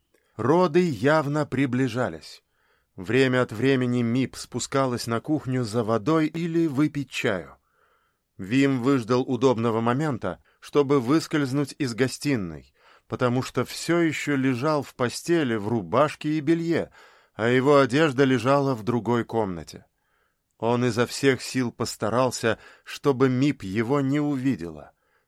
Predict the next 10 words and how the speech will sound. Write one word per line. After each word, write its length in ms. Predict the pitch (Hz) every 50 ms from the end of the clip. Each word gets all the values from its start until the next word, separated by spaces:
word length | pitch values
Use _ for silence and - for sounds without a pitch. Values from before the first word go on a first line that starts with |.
| _ _ -
По 140 | 107 107
крайней 480 | - - 123 135 143 143 135 127 120 117
мере, 360 | 117 147 175 160 131 101 - _ _ _ _ _ - -
он 180 | 151 170 170
так 220 | 151 180 175 156 151
думал. 380 | 185 185 120 90 76 67 _ _ _ _ _ _ _ _ _ _ _ _ _ _ _ _ _ _
Днем 520 | - 90 101 107 117 139 170 185 180 175 165
родился 680 | 156 151 147 120 135 165 165 151 - - 143 143 143
маленький 840 | 131 120 110 117 123 131 127 120 120 117 113 101 - - 113 107 104
Тео. 720 | - _ - 117 110 107 104 101 90 85 76 73 - -